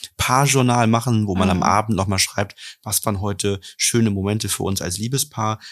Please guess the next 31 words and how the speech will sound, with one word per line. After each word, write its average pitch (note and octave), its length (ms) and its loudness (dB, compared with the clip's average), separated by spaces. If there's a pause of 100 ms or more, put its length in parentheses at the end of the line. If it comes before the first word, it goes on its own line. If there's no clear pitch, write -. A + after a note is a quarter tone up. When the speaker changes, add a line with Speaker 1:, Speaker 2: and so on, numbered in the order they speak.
Speaker 1:
damit G#2 280 -6
man G2+ 100 -2
eben F#2+ 300 -4 (260)
auch G2+ 180 -2
da - 300 -2
wieder G#2+ 120 -2
den G2 160 -4
Fokus - 360 -4
schärft, A2 480 0 (300)
denn G2 80 -4
ganz G2+ 340 -2
häufig G#2 320 -4
gehen F#2+ 240 -2
diese F#2+ 140 -2
Kleinigkeiten, G2 720 -2
die F#2 100 -8
man F#2+ 120 -4
zwischendurch G2 500 -4
so G#2 120 -2
macht, G2 180 -2
unter, C#3+ 500 4 (520)
ähm, F#2+ 480 -2 (420)
und, F#2+ 220 -8
und F#2 360 -6
haben G#2 200 -2
dann G2 160 2
gar F2+ 180 2
nicht G#2+ 160 0
so G#2 100 -4
die F#2+ 120 -4
Bedeutung, F#2+ 640 -2